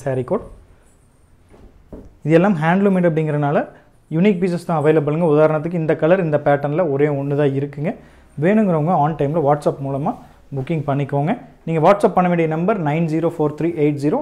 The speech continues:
நைன் ஃபைவ் சிக்ஸ் டூ. இந்த டீட்டெயில்ஸ் நம்ம டிஸ்கிரிப்ஷன் பாக்ஸ்லையும் already கொடுத்துருக்குறோங்க. டூ செவன்ட்டி நைன் சாரீ கோடுங்க. நெக்ஸ்ட் சாரீ டூ எயிட்டி. பாடி போர்ஷனில் கிரே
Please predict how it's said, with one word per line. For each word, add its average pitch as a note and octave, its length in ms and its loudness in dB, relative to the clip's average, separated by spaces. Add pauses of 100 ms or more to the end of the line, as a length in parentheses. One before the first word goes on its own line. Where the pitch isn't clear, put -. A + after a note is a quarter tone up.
நைன் C#3 200 -4
ஃபைவ் C3+ 180 -2
சிக்ஸ் A#2+ 240 -14
டூ. A#2+ 80 -6 (1400)
இந்த D#3 160 0
டீட்டெயில்ஸ் E3+ 340 -2
நம்ம E3 220 -2
டிஸ்கிரிப்ஷன் E3 420 -4
பாக்ஸ்லையும் C#3 340 -4
already C3 300 -2
கொடுத்துருக்குறோங்க. B2 500 -6 (640)
டூ D3+ 80 0 (100)
செவன்ட்டி C#3+ 340 -2
நைன் D#3 220 -2
சாரீ D3 240 4
கோடுங்க. D3+ 260 0 (120)
நெக்ஸ்ட் D3 300 -6
சாரீ D3 180 2 (200)
டூ E3 80 2 (220)
எயிட்டி. D3+ 240 0 (1900)
பாடி E3+ 240 6
போர்ஷனில் E3+ 400 2
கிரே F3 120 6